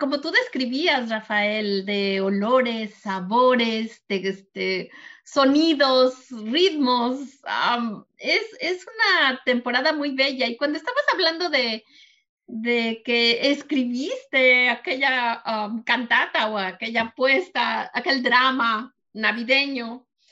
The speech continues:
este, me recordaste que en México, ah, en, bueno, vaya, este, se habla de que desde el siglo dieciséis, am, una de las formas en que fue, am,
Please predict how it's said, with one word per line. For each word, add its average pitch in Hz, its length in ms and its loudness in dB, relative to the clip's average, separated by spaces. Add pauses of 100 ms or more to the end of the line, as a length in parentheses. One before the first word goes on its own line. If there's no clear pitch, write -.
(320)
este, - 680 -10
me 285 260 2
recordaste 349 680 0 (160)
que 339 140 2
en 285 160 -2
México, 311 1040 0 (140)
ah, - 260 -8
en, 220 1000 0 (160)
bueno, 262 400 0
vaya, 226 500 0
este, 196 420 -8
se 240 160 0
habla 294 280 2
de 302 200 -2
que 202 500 -2
desde 208 320 -2
el 214 100 -2
siglo 311 320 -2
dieciséis, 262 800 0 (880)
am, 254 420 -2
una 370 180 -2
de 554 160 -6
las - 100 -6
formas 330 360 -2
en 277 120 -6
que 262 120 -4
fue, 269 680 -2
am, 214 500 -4